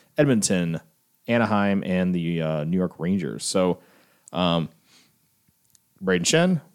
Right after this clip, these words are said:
for me, for everyone, it's a fresh start. Uh, we're going to play hard for Drew. He's going to come in with a different message. You guys are gonna have to buy in, and everyone gets a fresh slate. It's a different locker room for him. He's gonna give guys a fair shake. We're looking forward to, to working with him.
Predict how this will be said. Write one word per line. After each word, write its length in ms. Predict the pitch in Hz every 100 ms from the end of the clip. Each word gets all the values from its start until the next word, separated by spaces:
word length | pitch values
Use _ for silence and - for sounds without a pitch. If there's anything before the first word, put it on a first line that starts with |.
| _
for 100 | 90
me, 300 | 113 135 78
for 160 | -
everyone, 260 | 117 123 123
it's 100 | 110
a 40 |
fresh 280 | - 113 110
start. 480 | - - 135 135 - - _ _ _
Uh, 400 | 92 92 87 76 64
we're 160 | 92
going 220 | 98 107
to 80 | 101
play 220 | - 110 104
hard 260 | 107 107
for 80 | -
Drew. 420 | 92 120 131 127
He's 200 | 123 101
going 120 | 92 92
to 60 |
come 160 | 85 107
in 60 |
with 120 | 98 -
a 20 |
different 240 | 95 78
message. 360 | 110 117 117 98
You 60 |
guys 240 | 92 90 87
are 40 |
gonna 120 | 90
have 140 | 85 85
to 60 |
buy 280 | 82 92 98
in, 300 | 98 101 104
and 140 | 85 85
everyone 340 | 87 101 98
gets 160 | 92 -
a 40 |
fresh 440 | - 95 87 - -
slate. 680 | - - - - 90 - - - - - _
It's 140 | 92 -
a 20 |
different 340 | 95 104 120
locker 300 | 95 101 -
room 80 | 104
for 140 | 92 82
him. 220 | 151 151
He's 100 | 107
gonna 160 | 104 95
give 160 | 95
guys 220 | 90 90
a 40 | 87
fair 220 | - 90
shake. 280 | - 123 117
We're 80 | 101
looking 220 | 101 101
forward 400 | - 104 98 98
to, 280 | 95 87 104
to 180 | -
working 240 | 95 87 80
with 120 | 67
him. 240 | 60 50